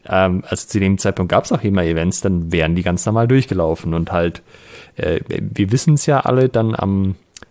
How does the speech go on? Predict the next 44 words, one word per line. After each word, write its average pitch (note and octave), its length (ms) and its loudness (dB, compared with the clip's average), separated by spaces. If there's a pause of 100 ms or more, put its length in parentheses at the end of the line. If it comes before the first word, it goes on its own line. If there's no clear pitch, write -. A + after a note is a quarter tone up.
(120)
äh, E2 260 -2
ersten G#2+ 180 -2
oder F#2+ 140 0
zweiten G2 260 -2
November, F#2+ 300 2
also G#2 160 2
an F2+ 80 0
dem F2+ 80 0
Montag, B2+ 500 2
war G#2 100 4
ja G2+ 100 4
dann G2 180 0
der F2+ 80 2
Lockdown E2+ 360 0
Light, F#2+ 520 0
äh, B2+ 40 -2
der A#2+ 140 2
Startschuss. C3 540 0
Das - 160 -4
heißt, G#2+ 320 0
ja, D#2 160 0 (640)
die, G2+ 200 2
die G2+ 120 -2
waren G2 180 4
dann G2+ 140 0
gerade G2+ 280 2
so G2+ 140 0
davor, A2 460 2
wo G#2+ 100 2
dann G#2 160 2
aber G2 160 0
schon G2+ 160 -6
klar G2+ 160 0
war, G#2 80 0
die F#2 100 -2
Maßnahmen F#2 480 -2
kommen G2+ 300 0
und E2+ 380 -2 (920)
ja, G2 320 4 (280)
alles A2+ 200 2
ein A#2 80 0
bisschen A2+ 240 0
schwierig A2 460 0
wurde. E2 320 -4